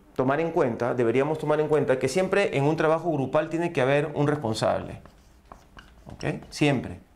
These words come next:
Muchas veces,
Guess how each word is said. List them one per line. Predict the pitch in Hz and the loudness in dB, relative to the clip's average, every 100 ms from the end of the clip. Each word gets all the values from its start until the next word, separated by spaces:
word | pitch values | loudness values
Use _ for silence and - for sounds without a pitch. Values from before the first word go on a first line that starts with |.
| - - - - - _ - - - - - - - - - - - _ _ - - - - - - - - - - - - - - - - - - - - - - - - - | -20 -20 -20 -20 -20 _ -20 -20 -20 -20 -20 -20 -20 -20 -20 -20 -20 _ _ -20 -20 -20 -20 -20 -20 -20 -20 -20 -20 -20 -20 -20 -20 -20 -20 -20 -20 -20 -20 -20 -20 -20 -20 -4
Muchas | 214 247 269 | -2 2 4
veces, | 214 185 190 185 - | 4 2 0 -2 -4